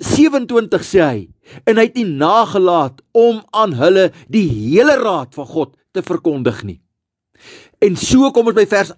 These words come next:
agtentwintig, waar hy dan basies die aflosstokkie oorgee aan hierdie ouderlinge. En hy sê vir hulle, "Net soos ek hier opgetree het, so moet julle in my voetspore nou volg."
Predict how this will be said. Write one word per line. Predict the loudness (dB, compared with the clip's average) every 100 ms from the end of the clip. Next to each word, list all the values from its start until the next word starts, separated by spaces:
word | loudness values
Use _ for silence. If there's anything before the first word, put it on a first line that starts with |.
| -6
agtentwintig, | -6 -6 -10 -4 -4 -2 -6 -8 _ _ _ -20 -6
waar | 0 2 2
hy | -2
dan | 0 -2 -2 -6 _ _ _
basies | -4 0 0 -2 -8 -10 -16 _ _ _ -16
die | -12 -6
aflosstokkie | -4 0 -2 0 -2 -2 -8 -10 0
oorgee | 2 2 0 -2 -2 -6 _ -16
aan | -8 -2
hierdie | 0 0 0
ouderlinge. | 2 2 0 -6 -12 _ _ _ _ _ _ _ _ 0
En | 2
hy |
sê | 2 2 2
vir | 2
hulle, | 2 0 -2 -8 _ _
"Net | -8 0 2 0
soos | -4 -2 -2 -4
ek | -6 -8 _ _ _
hier | -6 -2 -2 -4 -12 _ _ _ _ _ -2
opgetree | -2 0 0 2 0 -2
het, | -6 _ -12
so | -6 0 2 4 2
moet | -2 -2
julle | 0 2
in | 0
my | 0 0
voetspore | -2 -12 -12 -16 -2 0 2 0
nou | -2 -4
volg." | -4 -2 -2 -4